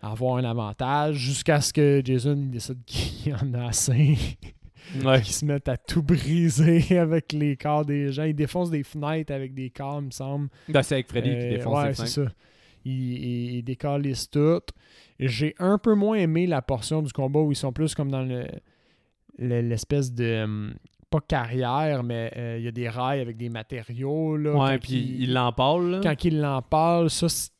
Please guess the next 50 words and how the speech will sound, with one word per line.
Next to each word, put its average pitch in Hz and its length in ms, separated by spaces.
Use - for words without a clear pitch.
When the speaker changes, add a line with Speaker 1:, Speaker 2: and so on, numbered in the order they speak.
Speaker 1:
un 156 120
petit - 220
peu 165 140
trop 175 220
C 175 200
G 143 220
I, 165 460
mais 151 80
je - 100
trouvais 143 220
ça 147 160
quand 151 180
même 147 240
bien. 139 920
La 127 120
passe 165 300
avec 151 200
les 151 120
bonbonnes. 131 840
Speaker 2:
Ça, 143 80
c'est 120 80
le 107 60
fun. 98 240
Speaker 1:
Ça, 160 160
moi, 156 140
j'ai 131 80
trouvé 131 200
ça 123 220
cool 156 260
parce 127 200
qu'en 120 120
Speaker 2:
Ouais. 117 60
Speaker 1:
plus, 139 400
euh, 117 340
ça 123 100
m'est 120 100
déjà 143 160
arrivé 139 300
de, 131 200
de, 107 280
de 117 80
côtoyer 120 500
ce 123 60
genre 123 100
de 117 80
bonbonnes-là 113 380
au 143 60
travail, 120 460
puis - 140
c'est, 110 140